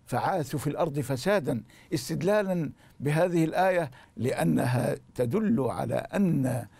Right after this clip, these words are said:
الرسول أو أن المسلمين في وقت رسول الله صلى الله عليه وسلم إنما يكلفوا بقتل مشركين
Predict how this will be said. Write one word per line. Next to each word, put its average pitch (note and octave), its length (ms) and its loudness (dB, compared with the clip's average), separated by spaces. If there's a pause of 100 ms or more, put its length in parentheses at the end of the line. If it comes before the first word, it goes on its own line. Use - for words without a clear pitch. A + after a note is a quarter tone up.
(560)
الرسول D3 540 0 (580)
أو A2+ 140 -4
أن D3 160 2
المسلمين D3+ 600 0
في - 140 -2
وقت E3 220 -2
رسول D3+ 340 0
الله E3 320 2
صلى D#3 160 -6
الله D3+ 120 0
عليه B2 80 -2
وسلم F#3+ 360 0 (420)
إنما D3+ 280 2
يكلفوا B2+ 600 0
بقتل F3 500 -4
مشركين D3+ 840 0